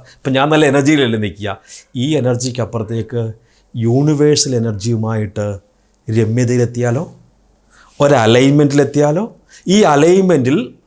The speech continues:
ഹൈ എനർജിയിൽ നിന്നുകൊണ്ട് നിങ്ങളുടെ വലിയ സ്വപ്നങ്ങൾ നേടാൻ എന്ത് വേണം? ഇതാണ് നമ്മുടെ ഡയമണ്ട് പാക്കേജിലുള്ളത്. ആ പാക്കേജ്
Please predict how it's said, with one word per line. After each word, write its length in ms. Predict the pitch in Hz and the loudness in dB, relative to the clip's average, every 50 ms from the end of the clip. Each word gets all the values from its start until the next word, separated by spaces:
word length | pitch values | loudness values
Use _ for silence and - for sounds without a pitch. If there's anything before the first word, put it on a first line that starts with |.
| _ - - | _ -8 -4
ഹൈ 160 | 143 147 160 196 226 226 196 | 0 2 2 4 4 4 4
എനർജിയിൽ 380 | 170 175 170 156 151 175 175 175 165 | 4 2 2 2 0 0 0 0 -2
നിന്നുകൊണ്ട് 420 | 156 151 147 143 147 143 135 135 135 135 - - - - _ 147 | -2 -2 -2 -2 -2 -2 0 0 -2 -2 -4 -8 -16 -16 _ -4
നിങ്ങളുടെ 280 | 165 180 190 180 175 165 139 127 135 | -2 0 2 2 2 2 2 2 0
വലിയ 440 | 139 143 160 180 208 208 214 220 190 - | 0 2 0 -2 -2 0 0 0 0 0
സ്വപ്നങ്ങൾ 520 | - 165 151 151 - 160 160 151 143 147 147 139 | -2 -2 -4 -6 -6 -6 -6 -4 -4 -6 -6 -4
നേടാൻ 260 | 135 135 131 131 131 127 123 | -4 -4 -4 -4 -4 -2 -4
എന്ത് 140 | 120 113 127 117 123 | -4 -4 -2 -2 -2
വേണം? 240 | 113 110 107 101 98 95 92 95 98 _ _ _ _ _ _ _ _ _ _ _ _ _ _ _ _ _ _ _ _ 123 113 | -2 -2 -4 -4 -6 -10 -12 -16 -20 _ _ _ _ _ _ _ _ _ _ _ _ _ _ _ _ _ _ _ _ -8 -4
ഇതാണ് 360 | 101 117 113 110 110 127 190 254 240 - _ _ _ _ _ _ _ | -4 -4 -4 -4 -4 -6 -6 -8 -12 -16 _ _ _ _ _ _ _
നമ്മുടെ 340 | - 101 101 101 90 95 92 90 - - 113 101 | -10 -10 -8 -8 -8 -8 -8 -8 -10 -10 -8 -4
ഡയമണ്ട് 400 | 117 117 117 117 123 127 123 120 117 | -2 -2 0 0 0 -2 -2 -2 -4
പാക്കേജിലുള്ളത്. 680 | 92 92 - - 110 98 107 101 101 98 101 - 113 - _ _ _ _ _ _ _ _ _ _ _ _ _ _ _ _ _ _ _ - - - - 220 | -6 -6 -8 -12 -14 -12 -12 -12 -12 -12 -14 -16 -18 -20 _ _ _ _ _ _ _ _ _ _ _ _ _ _ _ _ _ _ _ -20 -10 -2 0 0
ആ 40 | 247 247 - | 2 2 2
പാക്കേജ് 460 | 165 - - 180 160 131 117 131 | 0 2 2 2 2 4 4 4